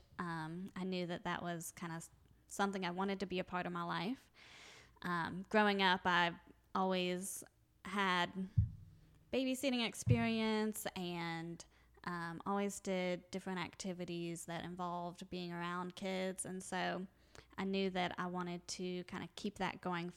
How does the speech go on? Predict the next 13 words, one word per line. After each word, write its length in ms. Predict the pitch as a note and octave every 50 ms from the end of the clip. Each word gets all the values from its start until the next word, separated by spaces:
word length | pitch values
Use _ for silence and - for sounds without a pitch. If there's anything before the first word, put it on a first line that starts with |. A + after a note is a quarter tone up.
| - -
through 260 | - G#3 G#3 G3+ G3+
my 280 | F#3+ F3+ F3+ E3+ E3+ F3 -
professional 600 | - G3 F3+ - E3 E3+ E3 - - E3 D#3+ E3+
life. 300 | D#3+ D#3+ - E3 A3+ C4 - - - - _ _ - - - - - - - - - - - - - _
When 120 | - F3+ G3
I 80 | G3
started 380 | G3+ - - - C4+ D#4 E4+ -
college, 340 | - G#3 F#3 F#3 F#3+ F#3+ -
I 80 | F#3+
actually 340 | F#3+ G3 G#3 - - G#3 G3
started 380 | F#3 - - G3 F#3+ F#3 F3+ -
undecided 720 | - G3 G3 F#3 F#3+ F3+ - F#3+ F3+ E3+ E3+ F3 E3+ F3 -
'cause 200 | G3+ F#3 F3